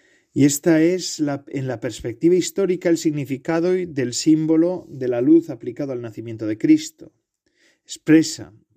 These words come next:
pues, una bendición especial de Dios en favor de la descendencia de Abraham, no una,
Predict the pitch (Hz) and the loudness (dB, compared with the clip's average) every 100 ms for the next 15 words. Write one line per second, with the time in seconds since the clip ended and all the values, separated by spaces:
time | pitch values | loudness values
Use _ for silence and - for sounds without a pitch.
0 | 110 113 107 110 117 107 127 117 - 120 | -20 -14 -10 -8 -8 -8 -8 -8 -8 -6
1 | - 139 113 90 104 107 131 143 117 - | -2 2 2 0 -6 -2 0 0 -2 -12
2 | 104 98 104 117 110 117 113 107 - 113 | -16 -10 -4 -4 -2 0 0 -2 -4 -4
3 | 117 113 120 120 127 139 156 - _ - | -4 -4 -4 -2 -2 -4 -6 -10 _ -2
4 | 185 143 110 131 113 - | 0 0 -4 -6 -8 -12